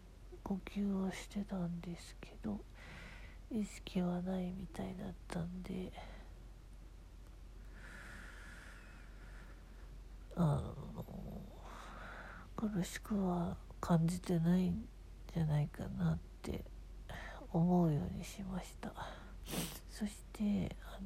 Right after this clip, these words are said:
の、私が昨日ビデオレター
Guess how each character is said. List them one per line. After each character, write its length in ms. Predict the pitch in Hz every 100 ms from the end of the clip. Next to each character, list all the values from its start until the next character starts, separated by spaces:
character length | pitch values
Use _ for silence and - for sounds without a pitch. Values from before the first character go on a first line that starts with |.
| 190
の、 300 | 185 180 190 - - - - - - - - - - - - - - - - - - - - - - - - - - - - - -
私 500 | 202 - 202 202 196
が 400 | 196 196 185 - - - - -
昨 120 | 190 180
日 360 | 170 170 170 - - -
ビ 80 |
デ 180 | 165 175
オ 80 | 170
レ 160 | 175 175
タ 160 |
ー 40 | -